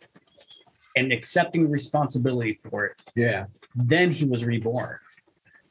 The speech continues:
Speaker 1: Died.
Speaker 2: Yes. I would go a step further, though.
Speaker 1: Go.
Speaker 2: Because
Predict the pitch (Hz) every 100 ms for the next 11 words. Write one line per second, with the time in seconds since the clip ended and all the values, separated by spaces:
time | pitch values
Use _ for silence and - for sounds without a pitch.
0 | - 151 123 190 202 220 - - _ -
1 | _ - - - - - 196 160 - -
2 | - 151 185 110 87 - - - 120 143
3 | 190 202 160 139